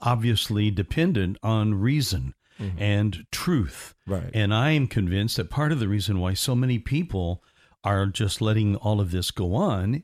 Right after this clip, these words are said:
Speaker 1: is they don't know truth.
Speaker 2: Yeah.
Speaker 1: They don't understand even the concept of what is right.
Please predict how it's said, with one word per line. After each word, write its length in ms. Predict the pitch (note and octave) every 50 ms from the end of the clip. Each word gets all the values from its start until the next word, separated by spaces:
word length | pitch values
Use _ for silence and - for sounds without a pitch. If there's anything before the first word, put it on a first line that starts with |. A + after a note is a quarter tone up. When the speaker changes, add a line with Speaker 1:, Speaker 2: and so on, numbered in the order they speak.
| _ _ -
Speaker 1:
is 160 | D#3 C3+ C3
they 180 | C3+ D#3+ F#3+
don't 300 | G#3 F3+ D3 C#3+ D3 C#3
know 180 | B2+ C3 C#3 D3
truth. 560 | C#3+ - - C#3+ C3 A#3 G#2 G2+ - - - - _ -
Speaker 2:
Yeah. 160 | F2+ E2+ F2 A2 - -
Speaker 1:
They 200 | G#2 A2+ C3 F3
don't 320 | G3+ E3+ D#3+ D3 D3 C#3+ -
understand 1080 | A2+ B2 C3+ B2 A#2 G#2 - - - - - - E3+ F3+ G3 C#3+ A#2+ B2 D3 C#3 C3+ -
even 380 | - C#3+ D#3 D3+ C3 C3+ B2+ B2
the 80 | A2+
concept 640 | - - - C3+ C#3 D3 - - D3+ C#3 C3 - C3+
of 100 | A#2 G#2+
what 300 | G#2 A2 A#2+ C3 C#3 -
is 240 | - B2 A2 F#2 F#2
right. 500 | F#2+ G2 B2 F#3 A#3 G#3+ C#3 A2 -